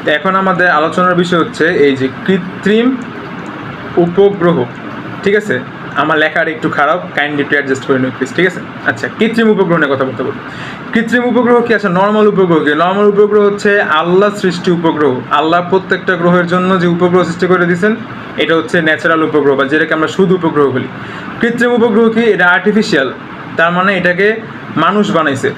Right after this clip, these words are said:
মানুষ বানায়া ঠিক উপগ্রহের মতো করে সেটাকে ইউজ করতে চাচ্ছে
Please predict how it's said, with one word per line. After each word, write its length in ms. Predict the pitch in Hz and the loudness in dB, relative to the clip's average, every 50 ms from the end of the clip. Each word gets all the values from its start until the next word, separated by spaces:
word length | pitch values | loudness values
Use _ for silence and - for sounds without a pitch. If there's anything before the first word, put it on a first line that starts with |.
| - - - - | -8 -14 -6 -2
মানুষ 360 | 139 147 165 180 190 180 160 | 0 0 0 0 0 -2 0
বানায়া 440 | 175 175 175 180 180 165 160 175 202 190 - - | 0 0 2 4 4 4 4 2 0 -2 -8 -4
ঠিক 200 | - 190 175 180 | -4 -4 0 0
উপগ্রহের 500 | 196 180 - 220 220 202 226 220 214 208 | 0 2 2 0 2 4 4 4 4 4
মতো 260 | 196 196 180 185 202 190 | 2 0 0 2 2 4
করে 160 | 202 208 208 | 4 2 4
সেটাকে 300 | 202 190 170 170 175 170 | 2 0 0 2 2 2
ইউজ 220 | 160 175 170 170 | 2 2 2 2
করতে 260 | - 175 156 - 156 | 0 -2 0 0 0
চাচ্ছে 300 | 147 143 - - - 117 | 0 0 -2 -2 -8 -10